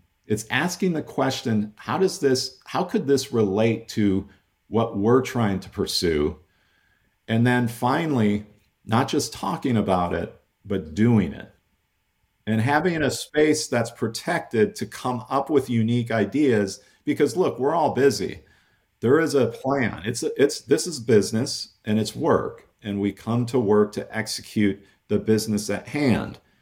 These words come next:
But on the way to delivering that plan, I think it's really important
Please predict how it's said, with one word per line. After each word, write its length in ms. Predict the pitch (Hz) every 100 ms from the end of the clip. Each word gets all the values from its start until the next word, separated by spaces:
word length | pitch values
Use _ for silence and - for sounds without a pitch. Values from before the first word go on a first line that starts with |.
| _ _ _ _ _ -
But 380 | 120 117 - - _ _ _
on 200 | 101 117
the 120 | 135
way 300 | 127 131 156 156
to 140 | 139
delivering 580 | 117 113 127 147 147 135
that 220 | 135 -
plan, 540 | - 147 151 139 120 117
I 80 | 117
think 280 | 120 131
it's 160 | 127 -
really 380 | 101 113 131 135
important 720 | 135 117 139 131 98 95 92